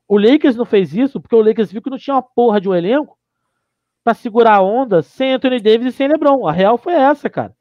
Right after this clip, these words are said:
Isso ficou claro nos playoffs. Um time sem LeBron James, e o LeBron James, é muito duro falar isso, mas o LeBron não é mais o LeBron.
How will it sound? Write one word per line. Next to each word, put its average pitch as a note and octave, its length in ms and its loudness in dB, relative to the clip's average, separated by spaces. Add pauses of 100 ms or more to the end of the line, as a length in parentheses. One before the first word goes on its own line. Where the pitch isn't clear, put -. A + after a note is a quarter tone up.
(340)
Isso A3 260 -6
ficou D4 200 -4
claro D4+ 340 2
nos C#4+ 120 -10
playoffs. F3+ 560 0 (520)
Um G3+ 100 -14
time E4 320 -8
sem C#4+ 200 -2
LeBron B3 320 0
James, F#3 360 -6
e G3 60 -8
o A#3 40 -4
LeBron A#3 280 0
James, G#3+ 580 -10 (460)
é - 80 -6
muito B3+ 260 -2
duro G4 320 6
falar D4+ 280 2
isso, G#3 240 0
mas G3 120 -6
o G3 60 -6
LeBron F#3 260 -2
não A#3 140 0
é A#3+ 80 2
mais A#3+ 160 0
o A#3+ 60 -8
LeBron. B3 400 0